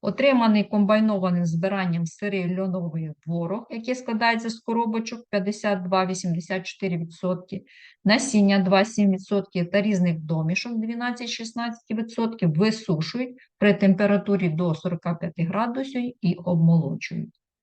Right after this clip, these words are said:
Зберігають насіння льону з вологостю не більше дванадцяти відсотків.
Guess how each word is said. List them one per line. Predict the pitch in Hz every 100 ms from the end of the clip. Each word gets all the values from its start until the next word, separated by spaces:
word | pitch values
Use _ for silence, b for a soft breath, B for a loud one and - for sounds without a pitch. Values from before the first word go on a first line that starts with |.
| _ _
Зберігають | 185 180 240 262 247 220 220
насіння | 214 - 202 170 170
льону | 240 285 285 277
з | 170
вологостю | 170 170 190 254 247 - 240
не | 214 175
більше | 139 165 196 - - -
дванадцяти | 151 165 170 170 160 170 180
відсотків. | 170 - - 156 - - -